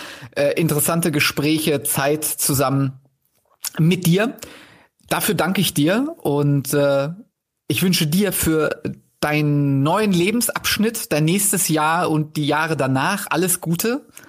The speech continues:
Alles Gute zum Geburtstag. Feier schön, lass dich feiern von allen. Ja,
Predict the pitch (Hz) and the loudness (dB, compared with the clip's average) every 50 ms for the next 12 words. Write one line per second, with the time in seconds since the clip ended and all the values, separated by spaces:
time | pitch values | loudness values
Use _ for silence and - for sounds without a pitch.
0 | - - - - - - - 170 170 165 - - 175 - - - - - 170 170 | -20 -20 -20 -20 -8 -4 -2 0 0 0 -2 -2 -2 -2 -2 -2 -2 0 0 0
1 | 156 151 - 160 170 165 - - - 175 165 175 170 - - - - 170 170 185 | 0 0 0 -2 -2 0 -2 -2 0 0 -2 -2 -2 -4 -6 -4 -2 -2 0 0
2 | 185 165 - - 175 156 156 147 160 196 190 - - 226 202 - - - 185 185 | 0 0 0 0 2 2 2 2 0 0 -2 -2 -2 -2 -2 -2 -2 -2 0 0
3 | 190 196 202 196 - - 170 165 - - 151 175 202 214 226 254 294 311 - _ | 0 0 0 -2 -2 -2 -2 0 0 0 0 2 2 2 2 0 -2 -4 -6 _
4 | _ _ _ _ - - - - - - - - _ _ _ 151 139 139 143 160 | _ _ _ _ -20 -20 -20 -20 -20 -20 -20 -20 _ _ _ -2 0 0 0 -2
5 | 165 | -4